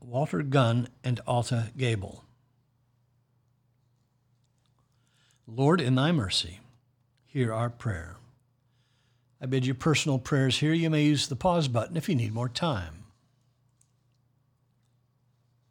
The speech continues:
Lord, in thy mercy, hear our prayer.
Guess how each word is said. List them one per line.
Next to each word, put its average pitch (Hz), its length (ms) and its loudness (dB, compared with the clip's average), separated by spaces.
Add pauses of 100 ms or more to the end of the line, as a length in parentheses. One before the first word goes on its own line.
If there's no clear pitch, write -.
(1500)
Lord, 135 320 0
in 135 200 0
thy 143 160 2
mercy, 107 520 -4 (880)
hear 120 240 -2
our 98 120 -4
prayer. 92 500 -10